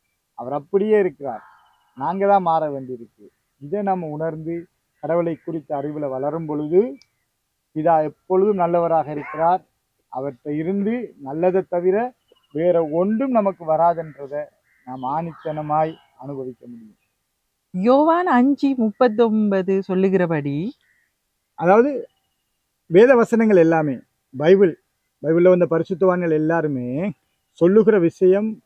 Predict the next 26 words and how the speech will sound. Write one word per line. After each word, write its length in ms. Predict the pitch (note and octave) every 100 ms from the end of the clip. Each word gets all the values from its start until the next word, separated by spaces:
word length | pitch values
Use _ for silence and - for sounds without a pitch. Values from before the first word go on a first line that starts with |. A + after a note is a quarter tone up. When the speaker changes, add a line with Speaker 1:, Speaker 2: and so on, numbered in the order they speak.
| -
Speaker 1:
எழுதப்பட்ட 520 | D3+ F3 F#3+ F3 F3+
விஷயம் 300 | E3 - E3
எல்லாமே 380 | D3+ D#3 F#3 G#3+
நம்மளை 300 | F3 E3 D#3+
கொண்டு 260 | - F#3+ G3
போய் 220 | G#3 G3
இயேசுவிடம் 580 | F#3+ G#3 - G3+ F#3 E3
விடுகிறதா. 440 | C#3+ C3 A#2 G#2 F#2+ _ _ _ _ _ _ _ _ _ _ _ _ _
அதாவது, 240 | C3+ F#3+ G#3
அதுல 180 | F#3
அர்த்தம் 340 | F3+ F3+ B3+ A3+
என்னன்னு 300 | G#3+ A3 G#3
பார்ப்போம்னா, 720 | E3+ F3+ D#3+ D#3+ F3+ A3 C4+
இது 220 | F#3 D#3+ D#3+
எல்லாமே 400 | F#3 A3+ B3 C4
நம்மளை 260 | G#3+ F#3
இயேசுகிட்ட 520 | F3+ A#3 - C#4 A3+
கொண்டே 300 | B3 G3+ F3+
விடுகிறது. 680 | D3+ D3+ C#3+ B2+ C#3 G3+ B3+ _ _ _
இப்ப 380 | E3 D#3 - B3
நம்ம 220 | A#3 G#3
அங்க 400 | F#3 A3+ B3+ B3+
இருந்து 420 | B3 B3+ D4 C#4+
இயேசு 420 | F#3 G#3+ B3 C#4+
காண்பித்த 420 | B3+ C4 B3 G#3+ G#3+
கண்ணாடியினால 600 | G3+ G#3 G3+ G3 F#3+ G#3